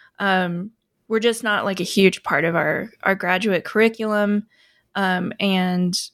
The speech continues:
they're still kind of a marginal, um, kind of niche in the larger academic community of the history of science. And, um,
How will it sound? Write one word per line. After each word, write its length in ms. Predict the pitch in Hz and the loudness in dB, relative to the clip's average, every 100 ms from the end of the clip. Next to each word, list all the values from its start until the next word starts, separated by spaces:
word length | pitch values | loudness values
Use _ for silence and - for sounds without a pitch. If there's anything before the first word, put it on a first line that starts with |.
| _ _ - | _ _ -6
they're 440 | 196 185 180 180 | 0 2 2 0
still 380 | 180 - 208 196 | 0 -2 2 0
kind 260 | 190 190 185 | 0 -2 0
of 120 | 180 | 2
a 80 | 185 | 2
marginal, 840 | 185 165 175 180 180 185 180 185 - _ _ _ _ _ _ _ - - _ 208 | 2 2 0 0 2 2 0 -2 -8 _ _ _ _ _ _ _ -14 -14 _ -2
um, 480 | 196 180 165 196 - _ _ _ _ _ - | 0 0 -4 -8 -14 _ _ _ _ _ -6
kind 180 | 226 196 | 0 0
of 180 | 175 | 0
niche 600 | 196 196 196 185 - - - _ _ - | -2 0 2 2 0 -2 -6 _ _ -2
in 140 | 214 | 0
the 100 | 196 | 0
larger 320 | 170 180 180 | 2 0 2
academic 540 | - 170 180 180 165 - | 0 0 0 2 0 -2
community 680 | - 190 180 180 170 160 | 0 0 0 0 0 2
of 160 | 160 170 | 2 0
the 60 | 175 | -2
history 340 | 196 - 165 | -2 -2 0
of 100 | 165 | -2
science. 640 | - 254 226 185 185 - - - - - - - _ | -2 0 0 0 -4 -10 -14 -20 -20 -20 -20 -20 _
And, 520 | 196 202 202 202 196 185 - - | -2 0 2 2 0 -2 -6 0
um, 560 | 196 185 175 180 233 | 0 2 -2 -4 -8